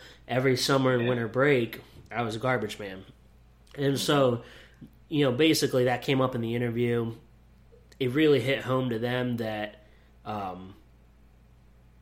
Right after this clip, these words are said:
Speaker 1: I was a re-, really hard worker, you know, that kind of stuff. Um, wasn't afraid to get dirty.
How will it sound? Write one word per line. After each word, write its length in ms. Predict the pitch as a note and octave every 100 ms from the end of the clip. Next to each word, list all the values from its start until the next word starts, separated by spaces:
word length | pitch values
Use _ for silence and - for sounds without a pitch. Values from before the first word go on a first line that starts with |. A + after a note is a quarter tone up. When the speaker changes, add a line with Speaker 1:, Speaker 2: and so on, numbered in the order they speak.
| - - - -
Speaker 1:
I 220 | A2+ A#2+
was 320 | A#2+ A#2+ A2+
a 60 | A2
re-, 300 | A#2 B2 B2
really 300 | B2 A#2+ A#2
hard 280 | A2 A#2 G#2+
worker, 720 | B2+ D3+ D3+ D3+ D3+ D3 C#3+ - - -
you 100 | B2
know, 120 | A#2+
that 180 | A#2+ B2+
kind 220 | C3 C3
of 80 | B2+
stuff. 480 | - C3+ C3+ - - -
Um, 400 | G#2+ G#2 G2+ A2 -
wasn't 300 | B2 A#2+ A#2+
afraid 320 | - B2 A#2
to 60 |
get 400 | A2 A2+ G#2 -
dirty. 680 | A2 C3 C3 C3+ C3 B2+ C3